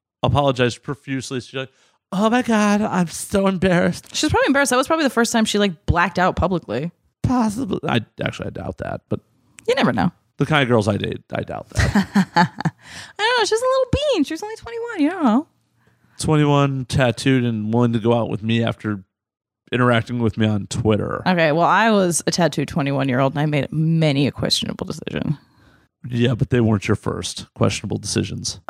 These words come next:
Speaker 2: Uh,
Speaker 1: You got nothing.
Speaker 2: some of 'em. Well, no, some of 'em. I don't know. I, I was a late bloomer. I was a late bloomer. I didn't lose my virginity until I was, like, eighteen years old, and then I started shooting for Burning Angel when I was nineteen.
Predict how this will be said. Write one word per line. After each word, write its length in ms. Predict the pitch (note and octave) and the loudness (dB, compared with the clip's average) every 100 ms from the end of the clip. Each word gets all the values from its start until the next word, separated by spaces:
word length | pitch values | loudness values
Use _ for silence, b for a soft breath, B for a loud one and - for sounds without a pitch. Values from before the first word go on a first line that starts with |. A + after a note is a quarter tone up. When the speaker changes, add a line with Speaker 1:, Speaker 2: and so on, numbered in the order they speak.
| - - | -8 -2
Speaker 2:
Uh, 40 | |
Speaker 1:
You 460 | C#4+ C#4+ C#4+ C#4+ C#4 | 0 2 2 2 2
got 380 | C#4 C#4+ C#4+ C#4+ | 2 2 2 2
nothing. 120 | C#4 | 2
Speaker 2:
some 300 | - E4+ G4 | 2 0 0
of 120 | C4+ | 0
'em. 220 | A#3+ A#3+ C4+ | 0 0 0
Well, 160 | F#4+ | 0
no, 120 | G#4+ G#4 | 0 0
some 220 | - A4+ | 0 0
of 120 | G4+ | 0
'em. 60 | B3+ | 2
I 80 | F4 | 2
don't 140 | A#4+ | 2
know. 160 | A4 D#4+ | 0 0
I, 200 | D4+ G4 - | 0 0 0
I 20 | F#4 | 0
was 180 | A#4 | 0
a 60 | G#4+ | 0
late 220 | G4 G4+ | 0 0
bloomer. 580 | E4 G#4+ A#4+ F#3 D#3+ F3 - | 0 -2 -2 -2 -4 -8 -4
I 100 | D4+ | 0
was 140 | F#4+ | 0
a 40 | |
late 160 | F#4+ F#4 | 0 0
bloomer. 240 | F4 G4 | 0 0
I 180 | F#3+ A3+ | 0 2
didn't 380 | C4 D4+ D#4 B3 | 2 2 2 2
lose 200 | C4+ C#4 | 0 0
my 140 | C#4 | 0
virginity 480 | B3+ B3+ C4 D4+ B3 | 0 0 0 0 2
until 260 | G3+ - G#3 | 0 0 0
I 160 | F#3 | 2
was, 360 | G3+ G3+ F#3 F3+ | 2 0 0 0
like, 180 | F#3+ F#3+ | -2 0
eighteen 360 | G3+ F#3+ A#3 A3+ | -2 -2 0 2
years 180 | G#3+ G#3 | 2 2
old, 180 | B3+ E3+ | 2 2
and 80 | |
then 100 | E3 | 2
I 60 | E3+ | 0
started 300 | E3+ F3+ F3 | 0 0 0
shooting 200 | - F3+ | 0 0
for 120 | F3+ | 0
Burning 260 | F3+ F3+ F3 | 0 2 2
Angel 220 | G#3 F3+ | 2 2
when 120 | D#3 | 0
I 60 | D#3 | 0
was 120 | D#3 | -2
nineteen. 460 | D#3+ F#3+ - - | -4 -4 -8 -14